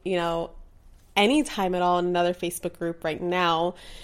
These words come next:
you know, I don't have that much time and energy to spread myself around. I like to keep myself very concentrated and very focused on those who I'm most,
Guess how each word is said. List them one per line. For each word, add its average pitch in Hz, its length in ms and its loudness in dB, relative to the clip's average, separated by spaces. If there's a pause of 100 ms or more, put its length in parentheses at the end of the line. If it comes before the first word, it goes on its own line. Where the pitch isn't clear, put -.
(200)
you 190 80 -2
know, 180 120 2
I 185 100 4
don't 254 140 2
have 202 320 -2
that 185 260 2
much 175 600 -4
time 202 320 0
and 185 80 2
energy 180 420 0
to - 140 -12
spread 175 300 -2
myself 175 380 -2
around. 165 500 0
I 180 140 2
like 175 220 -2
to 170 380 -4 (220)
keep 233 200 -4
myself 214 380 0
very 190 220 0
concentrated 202 800 -4
and 196 140 0
very 175 180 0
focused 180 680 -4
on 175 240 -4
those 175 340 0
who 175 160 -4
I'm 165 160 -2
most, 170 400 -2